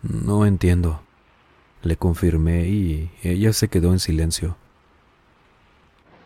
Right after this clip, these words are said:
Me asusté tanto al ver el cuerpo, pero más cuando escuché una voz decirme: "Amor, ¿qué haces ahí abajo?",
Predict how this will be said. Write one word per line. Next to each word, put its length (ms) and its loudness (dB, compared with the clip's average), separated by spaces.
Me 140 0
asusté 420 0
tanto 400 0
al 80 0
ver 160 2
el 100 2
cuerpo, 460 -2
pero 180 2
más 460 -2
cuando 360 0
escuché 540 -2
una 220 2
voz 240 0
decirme: 580 0
"Amor, 400 0
¿qué 100 -2
haces 280 0
ahí 100 4
abajo?", 440 0